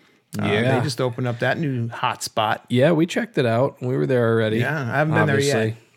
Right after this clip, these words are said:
Speaker 1: I haven't been
Speaker 2: You
Speaker 1: there
Speaker 2: know,
Speaker 1: yet, but
Speaker 2: we're, we're hounds for it. But, uh,
Speaker 1: Indeed.
Speaker 2: it, it, it was awesome.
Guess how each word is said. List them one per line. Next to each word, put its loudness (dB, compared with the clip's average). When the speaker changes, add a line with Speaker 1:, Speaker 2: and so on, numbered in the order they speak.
Speaker 1:
I -8
haven't -4
been -2
Speaker 2:
You -2
Speaker 1:
there -2
Speaker 2:
know, -2
Speaker 1:
yet, -6
but -8
Speaker 2:
we're, -2
we're 0
hounds -4
for -2
it. -6
But, -2
uh, 2
Speaker 1:
Indeed. -2
Speaker 2:
it, 2
it, 0
it 2
was 4
awesome. -2